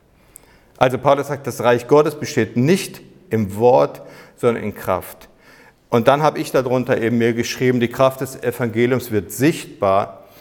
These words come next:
wenn es gelebt wird. Wenn wir Gott sagen, „Herr, ja, wir sind nicht so toll, wie wir vielleicht denken, aber du kannst mit uns was machen. Herr, wir haben nicht viele Qualitäten. Wir sehen“, vielleicht geht's euch auch so, manchmal gucke ich in den Spiegel und denke, Oh, oh,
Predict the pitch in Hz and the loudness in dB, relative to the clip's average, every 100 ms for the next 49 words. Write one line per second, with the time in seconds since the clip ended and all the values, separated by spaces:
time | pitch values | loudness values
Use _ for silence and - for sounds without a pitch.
0 | _ - 113 113 - 104 104 107 - 82 | _ -4 -2 -2 -6 -4 -2 -4 -8 -10
1 | 76 - - _ _ - - - 120 117 | -10 -12 -20 _ _ -20 -20 0 2 4
2 | 147 151 143 127 127 110 110 143 180 123 | 4 4 4 4 0 0 0 0 0 2
3 | 123 151 143 127 127 135 135 - 135 110 | 2 2 -2 -2 -2 -2 -4 -12 -6 -6
4 | 101 - 101 95 113 95 90 98 95 90 | -6 -6 -8 -2 0 0 0 -4 -6 -4
5 | - 85 - 80 82 - - - - - | -4 -6 -6 -8 -8 -12 -18 -20 -14 -4
6 | - 90 123 131 123 104 - 92 98 95 | 0 2 2 0 0 -2 -2 -2 -2 -2
7 | 92 95 90 87 76 - - - - 139 | -4 -4 -4 -4 -6 -10 -20 -20 0 2
8 | 135 127 143 135 131 131 - - 120 107 | 2 0 -2 0 -2 -4 -6 0 2 2
9 | - 110 98 95 - 101 98 107 98 110 | 2 2 2 0 0 0 0 -2 0 0
10 | 101 131 143 - - - - - 135 135 | 4 4 4 2 -6 -16 0 4 4 4
11 | 135 135 - 139 135 139 120 120 131 127 | -2 -2 0 0 2 2 4 2 0 -4
12 | 135 117 110 - 131 127 117 110 127 160 | -4 -4 -8 -4 0 2 2 0 -2 0
13 | 107 107 113 110 - | 0 0 -2 -6 -20